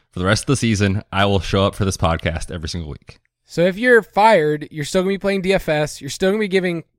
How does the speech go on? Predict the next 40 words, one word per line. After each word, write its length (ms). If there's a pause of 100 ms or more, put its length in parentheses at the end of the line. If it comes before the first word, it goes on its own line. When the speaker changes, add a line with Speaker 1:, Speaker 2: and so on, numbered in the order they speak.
(140)
Speaker 2:
D 120
F 120
S 200 (540)
advice. 760 (560)
But, 320 (340)
yeah, 300
we 160
need 220
you. 240 (120)
Uh, 140
we 180
need 180
you 140
right 160
now 220
'cause 360
we're 140
in 80
the 80
thick 220
of 60
things. 420 (240)
We're 100
heading 240
into 140
week 180
six 460 (100)
on 300
this 320
episode. 480
We 160
will 80
talk 180
about 140
the 60
state 280
of 80
the 60
main 180
slate, 420